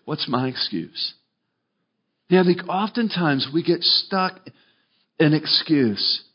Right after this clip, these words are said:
"I can't do this. I can't do that." Therefore, we don't move. We don't act. We don't put faith to work. And it, could it be,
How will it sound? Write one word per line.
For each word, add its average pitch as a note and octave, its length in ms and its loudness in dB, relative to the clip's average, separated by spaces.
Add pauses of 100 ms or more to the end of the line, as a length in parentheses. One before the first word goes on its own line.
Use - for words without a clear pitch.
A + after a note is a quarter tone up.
(540)
"I C#3+ 120 2
can't E3 380 2
do C#3+ 120 0
this. B2 300 0
I C#3+ 120 0
can't D#3+ 380 -2
do D3+ 140 2
that." B2+ 340 0
Therefore, D#3+ 960 0 (280)
we D3+ 140 -2
don't C#3+ 300 0
move. D3+ 320 2 (100)
We D3+ 140 4
don't C#3 280 -2
act. D3 380 0 (580)
We D#3+ 320 2
don't E3 320 2
put E3+ 180 2 (140)
faith C#3+ 280 2
to C3+ 80 0
work. C#3+ 420 2
And F3+ 120 2
it, F3+ 180 -4
could C#4 240 2
it C#4+ 240 -4
be, A#3 480 2